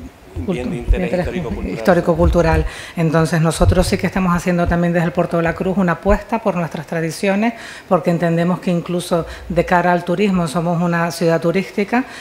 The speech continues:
Speaker 2: y todo lo que nos diferencia del resto del mundo es lo que nos va a convertir en el mayor atractivo. Y no queremos que se pierdan y queremos que exista una continuidad. De ahí que estemos apostando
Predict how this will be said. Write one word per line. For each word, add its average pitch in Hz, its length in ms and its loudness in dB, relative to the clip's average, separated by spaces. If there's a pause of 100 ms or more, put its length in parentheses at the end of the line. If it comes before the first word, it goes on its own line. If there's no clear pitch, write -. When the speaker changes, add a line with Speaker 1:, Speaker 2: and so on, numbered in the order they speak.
(140)
Speaker 2:
y 180 120 0
todo 185 480 6
lo 185 260 2
que 180 100 0
nos 165 200 0
diferencia 190 680 2
del 165 140 0
resto 180 340 -2
del 170 140 2
mundo 190 440 2 (300)
es 175 160 0
lo 185 140 6
que 190 100 2
nos 165 180 0
va 180 300 4
a 185 60 -4
convertir 175 480 0
en 180 60 2
el 180 60 2
mayor 170 280 2
atractivo. 160 640 -2 (240)
Y 180 60 -2
no 165 200 2
queremos 180 400 4
que 175 140 -4
se 165 160 0
pierdan 196 640 2
y 185 60 -2
queremos 165 360 0
que 170 300 -2 (280)
exista 185 440 0
una 175 120 2
continuidad. 160 600 2 (240)
De 160 140 2
ahí 156 160 4
que 170 100 -2
estemos 170 340 2
apostando 170 720 0